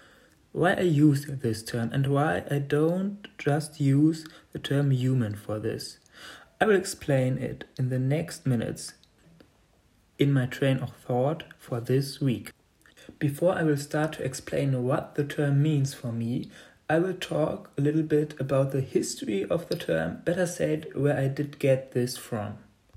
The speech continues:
Before we start with this, is it important to know that I'm a pretty big Whovian,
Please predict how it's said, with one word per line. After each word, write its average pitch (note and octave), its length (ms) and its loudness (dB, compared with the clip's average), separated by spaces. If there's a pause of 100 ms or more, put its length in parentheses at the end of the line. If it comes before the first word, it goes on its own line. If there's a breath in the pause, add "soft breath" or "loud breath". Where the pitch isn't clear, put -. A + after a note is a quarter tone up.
(520)
Before G#3+ 280 -2
we F#3+ 100 0
start C3+ 300 0
with A2 160 -6
this, A#2 260 -2 (320)
is C3 140 -4
it C3 100 -4
important E3 520 -4
to C#3+ 100 -6
know B2 460 -2
that A#2+ 280 -4
I'm B2 480 -6
a A#2 60 -8 (280)
pretty C#3+ 300 0
big B2 360 -4
Whovian, G#2+ 520 -8